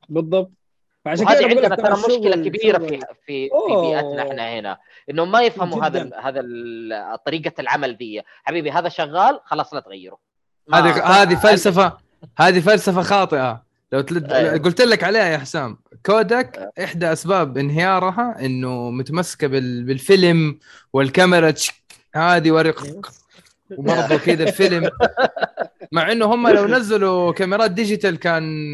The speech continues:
Speaker 3: كان يعني واكبوا في السوق وطوروا التقنية و، و إلى آخره. فأحيانًا التمسك بالتقنية القديمة ما تخليك تتقدم. وأنا
Speaker 1: والله
Speaker 3: لاحظت إحدى أسباب، آه، إن سكستي فور ما باع زي الناس إنه كانوا متمسكين بالكارتريج.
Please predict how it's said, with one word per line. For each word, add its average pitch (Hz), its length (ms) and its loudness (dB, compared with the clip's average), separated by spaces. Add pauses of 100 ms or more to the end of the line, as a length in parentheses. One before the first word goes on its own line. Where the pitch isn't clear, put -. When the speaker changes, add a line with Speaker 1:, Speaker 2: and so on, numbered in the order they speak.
(140)
Speaker 3:
كان 156 240 -4
يعني 160 240 -2
واكبوا 165 460 0
في 131 80 -8
السوق 160 420 -4
وطوروا 143 440 0
التقنية 147 440 -4
و، 143 280 -4
و 139 60 -2
إلى 131 280 -6
آخره. 120 320 -12 (280)
فأحيانًا 214 560 0
التمسك 208 520 -4
بالتقنية 170 560 -4
القديمة 214 640 -2
ما 233 120 -2
تخليك 208 340 -4
تتقدم. 135 560 -6 (320)
وأنا 180 260 0
Speaker 1:
والله 196 140 2
Speaker 3:
لاحظت 247 280 2
إحدى 208 320 -2
أسباب، 185 560 -2
آه، 151 360 -2
إن 208 80 0
سكستي 180 360 -6
فور 202 260 -2
ما 185 180 0
باع 165 200 0
زي 151 300 -2
الناس 208 560 -8
إنه 180 440 -4
كانوا 208 240 -2
متمسكين 208 520 -6
بالكارتريج. 170 560 -2